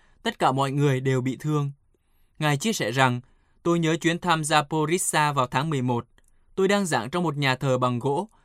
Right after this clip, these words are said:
và bảy quả tên lửa của Nga đã rơi xuống đầu chúng tôi. Tôi nhìn vào mắt những người đang run rẩy và lắng nghe tiếng nổ. Tôi nghĩ rằng, 'Chúa ơi, khi con chùn bước, con sẽ ngừng rao giảng và những người này sẽ hoảng sợ đến chết.'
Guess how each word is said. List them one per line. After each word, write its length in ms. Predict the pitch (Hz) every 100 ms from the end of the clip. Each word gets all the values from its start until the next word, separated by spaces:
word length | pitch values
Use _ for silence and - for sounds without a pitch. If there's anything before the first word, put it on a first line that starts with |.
| _
và 220 | 139 127 120
bảy 200 | 123 101
quả 160 | 120
tên 200 | 120 170
lửa 200 | 156 123 107
của 120 | 110
Nga 320 | 135 143 139
đã 120 | 127
rơi 260 | 151 156 151
xuống 280 | 143 139 156
đầu 220 | 131 113
chúng 180 | - 131
tôi. 280 | 147 131 127 - _ _ _ _ _ _ _ -
Tôi 140 | 185
nhìn 200 | 170 147
vào 160 | 135 131
mắt 200 | 170 190
những 180 | 160 185
người 180 | 170 139
đang 200 | 175 185
run 180 | 202
rẩy 340 | 185 151 98 143
và 120 | 143
lắng 240 | 120 123 165
nghe 200 | 170 170
tiếng 240 | 180 170
nổ. 300 | 170 117 147 - _ _ _ _ -
Tôi 120 | 147
nghĩ 160 | 147 165
rằng, 280 | 151 117 110 _ _ _ _
'Chúa 280 | 143 170 165
ơi, 140 | 160 151 _ _ -
khi 200 | 185 185
con 240 | 185 180
chùn 260 | 151 120 127
bước, 220 | 151 - _ _ _
con 180 | 175 180
sẽ 180 | - 208
ngừng 220 | 175 131
rao 160 | 151 170
giảng 280 | 143 98 - _ -
và 120 | 135
những 220 | 127 170
người 160 | 190 151
này 220 | 139 127
sẽ 140 | - 170
hoảng 220 | 139 117
sợ 240 | - 135
đến 200 | 139 143
chết.' 200 | 139 170